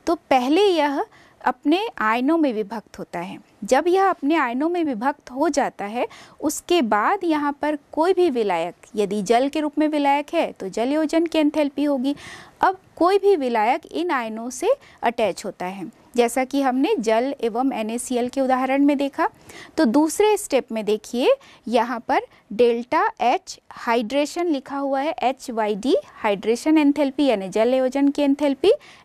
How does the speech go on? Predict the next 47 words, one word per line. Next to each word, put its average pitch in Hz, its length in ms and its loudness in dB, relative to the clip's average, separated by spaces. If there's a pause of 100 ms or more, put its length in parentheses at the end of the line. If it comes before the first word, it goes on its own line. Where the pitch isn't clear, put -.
एच 320 300 0
नॉट 220 240 -2 (120)
के 311 80 -2
फॉर्म 202 280 -4
में 196 160 -8
है। 214 200 -8 (440)
तो 339 80 6
ये 302 280 4
पहला 269 460 0
स्टेप 339 380 -8
हो 330 60 -2
गया 349 260 0 (100)
एबी 247 720 2
से 294 240 -2
ए 226 220 2
प्लस 233 360 -2
बी 277 160 2
माइनस 277 400 0
का 302 140 -4
बनना, 302 400 2 (320)
और 254 160 4
दूसरे 285 500 0
पद 320 300 0
में 302 120 4
यहाँ 240 260 -2
पर 247 220 2 (400)
जो 262 260 0 (100)
एबी 381 340 4
है 269 280 -4 (260)
वो 277 160 0
सबसे 302 340 -4
पहले, 302 400 0
अ, 453 60 0 (320)
उसका 262 680 0
जो 208 600 -6 (360)
आयन्स 269 460 -2
है 285 60 0
उसमें 254 320 -2
वो 294 140 0
विभाजित 285 560 -2
होता 294 200 -4
है 294 120 -2
ए 220 140 2
प्लस 247 340 -2
बी 269 160 0
माइनस 277 500 0
में। 349 140 0